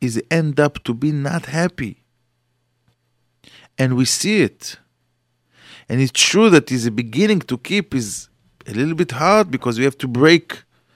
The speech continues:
the midot. We have to break ourselves. But when you,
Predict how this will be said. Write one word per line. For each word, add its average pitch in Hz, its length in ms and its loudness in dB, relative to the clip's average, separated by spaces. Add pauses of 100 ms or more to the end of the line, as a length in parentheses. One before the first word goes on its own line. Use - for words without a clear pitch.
(880)
the 135 100 0
midot. 147 760 6 (640)
We 156 100 2
have 160 140 2
to 135 100 -6
break 156 340 4
ourselves. 165 920 2 (840)
But - 160 -14
when 135 160 0
you, 135 280 0